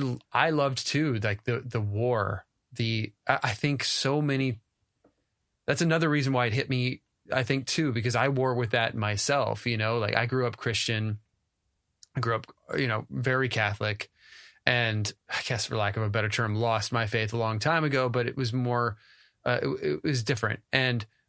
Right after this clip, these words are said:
but I think that every single day we're asked these questions of, of, "You believe now? Okay,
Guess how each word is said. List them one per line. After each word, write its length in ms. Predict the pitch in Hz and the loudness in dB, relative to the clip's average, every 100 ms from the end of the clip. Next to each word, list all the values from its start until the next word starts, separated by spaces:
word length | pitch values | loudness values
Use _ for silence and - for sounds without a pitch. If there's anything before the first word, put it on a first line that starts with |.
| - | -2
but 80 | 127 | 0
I 60 | |
think 180 | 147 131 | 0 0
that 140 | 127 - | -2 0
every 380 | 135 127 135 120 | 0 2 0 0
single 380 | 135 127 117 | 0 -2 -2
day 440 | 107 113 123 123 107 | -4 -2 0 0 0
we're 160 | 107 107 | 0 0
asked 360 | 110 107 - | 0 0 -4
these 220 | 117 107 - | -4 -4 -2
questions 580 | 120 110 - 107 98 | -2 0 -2 -2 -2
of, 440 | 104 101 98 98 - - | -2 -2 -4 -8 -8 -2
of, 460 | 107 104 101 - _ _ _ _ - | 0 0 -4 -8 _ _ _ _ -8
"You 140 | 107 | -4
believe 340 | 113 123 139 | -2 0 0
now? 420 | 127 139 175 220 - _ _ 123 | 2 2 2 -2 -8 _ _ -4
Okay, 380 | 120 123 131 | 0 2 0